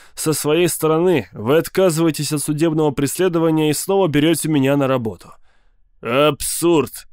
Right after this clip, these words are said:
Мои лаборатории могут без труда вернуть Мэтсону его человеческий облик». «Неужели?» Спросите самого Мэтсона, он объяснит. Если вы не примете моё предложение,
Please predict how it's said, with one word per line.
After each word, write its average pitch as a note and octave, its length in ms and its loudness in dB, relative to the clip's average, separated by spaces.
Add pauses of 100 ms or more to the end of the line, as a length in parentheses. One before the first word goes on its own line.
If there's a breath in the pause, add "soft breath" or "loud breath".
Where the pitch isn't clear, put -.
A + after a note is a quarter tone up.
(100)
Мои B2 360 0
лаборатории D3+ 720 2
могут D#3 360 2
без D3 340 2
труда E3+ 460 2
вернуть C3 560 0
Мэтсону A2+ 600 -2
его C3+ 420 2
человеческий D3 760 -2
облик». C3+ 520 -4 (720)
«Неужели?» D#3 840 0 (320)
Спросите D3 680 -4
самого B2+ 480 -2
Мэтсона, - 640 -4 (100)
он C3+ 220 0
объяснит. B2 680 -2 (460 soft breath)
Если C#3+ 480 0
вы D3+ 180 0
не D#3+ 140 2
примете C3 480 0
моё C3 280 2
предложение, B2+ 840 -2